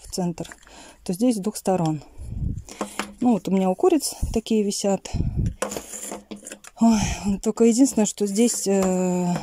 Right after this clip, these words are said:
диаметр десять миллиметров трубы. А раньше, я, по-моему, в прошлом году или когда видос делала, или в феврале, ну, зимой была зима. Вот таких у меня было несколько. Они щас и стоят ещё у уток в этих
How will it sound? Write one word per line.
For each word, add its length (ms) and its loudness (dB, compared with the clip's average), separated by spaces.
диаметр 520 4
десять 460 -2
миллиметров 1000 0
трубы. 380 -2
А 240 -2
раньше, 320 4
я, 460 0
по-моему, 260 2
в 40 -8
прошлом 280 0
году 240 0
или 80 -2
когда 300 -2
видос 400 -4
делала, 500 0
или 140 -2
в 60 -8
феврале, 580 0
ну, 160 6
зимой 320 2
была 240 -4
зима. 340 -2
Вот 120 0
таких 340 2
у 40 2
меня 140 4
было 180 2
несколько. 680 4
Они 200 6
щас 280 -2
и 60 0
стоят 460 4
ещё 280 0
у 360 2
уток 360 -2
в 40 2
этих 360 -4